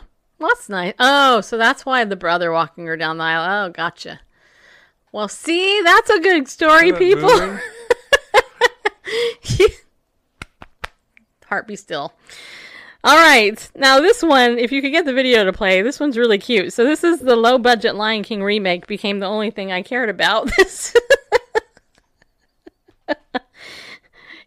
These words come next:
Speaker 1: You're probably
Speaker 2: Yeah,
Speaker 1: wondering.
Speaker 2: media isn't working here in,
Speaker 1: Mm.
Speaker 2: in opera. Let me
Speaker 1: Well,
Speaker 2: stand by. I'm gonna try.
Speaker 1: <sighs> I will stand
Speaker 2: since,
Speaker 1: by.
Speaker 2: since, since none of the, uh,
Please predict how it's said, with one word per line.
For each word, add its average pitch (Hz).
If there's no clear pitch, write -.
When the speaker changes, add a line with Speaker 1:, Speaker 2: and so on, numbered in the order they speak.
Speaker 1:
You're 294
probably 302
Speaker 2:
Yeah, 208
Speaker 1:
wondering. 165
Speaker 2:
media 165
isn't 131
working 127
here 98
in, 90
Speaker 1:
Mm. 233
Speaker 2:
in 95
opera. 98
Let 139
me 180
Speaker 1:
Well, 240
Speaker 2:
stand 185
by. 95
I'm 120
gonna 151
try. 120
Speaker 1:
<sighs> -
I 294
will 330
stand 254
Speaker 2:
since, 220
Speaker 1:
by. 202
Speaker 2:
since, 151
since -
none 139
of 107
the, 104
uh, 95